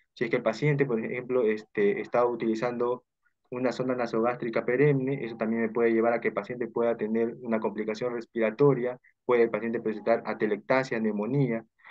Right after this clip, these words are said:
una isquemia, una dificultad en lo que es la circulación sanguínea,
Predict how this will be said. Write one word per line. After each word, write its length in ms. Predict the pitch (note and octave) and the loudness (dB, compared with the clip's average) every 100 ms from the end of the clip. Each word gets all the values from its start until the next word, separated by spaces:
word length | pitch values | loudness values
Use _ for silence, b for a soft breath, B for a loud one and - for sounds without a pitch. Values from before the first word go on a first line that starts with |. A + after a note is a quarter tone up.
| B B - | B B 0
una 200 | C#3+ C#3 | 4 4
isquemia, 760 | C3+ - F3+ F3 C3+ A#2 A2+ | 2 4 6 6 4 0 -2
una 220 | B2 B2+ | -2 -2
dificultad 680 | A#2+ A2 A2 A2 G#2 E3+ D3+ | -2 -2 -2 -2 0 2 2
en 120 | A#2 | 0
lo 80 | G#2 | 0
que 100 | A2 | 0
es 80 | A2+ | 0
la 260 | A2+ A2 - | 0 0 -2
circulación 720 | A#2 A2 G#2+ G2 - A#2 A2 | -4 -2 -2 -4 -2 -2 -2
sanguínea, 680 | A2 G#2 B2 D3+ A#2+ A#2 | -2 -4 -2 -2 -2 -6